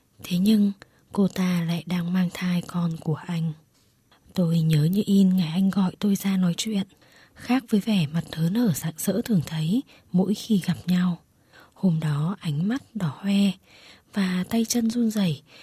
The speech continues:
khi mở lời về mọi chuyện đột ngột xảy ra. Anh kể,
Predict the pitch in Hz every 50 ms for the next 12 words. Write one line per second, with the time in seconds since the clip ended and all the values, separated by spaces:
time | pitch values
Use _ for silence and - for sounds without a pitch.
0 | - - _ - - - 220 202 190 190 175 160 151 156 170 165 165 156 151 -
1 | - 175 156 147 139 147 160 - 175 - - - 196 185 - - 185 165 - -
2 | 165 147 - - - - 156 131 - - 180 180 180 175 160 - - _ _ _
3 | _ _ _ _ _ - - _ _ _ - 202 202 190 185 - 208 185 170 151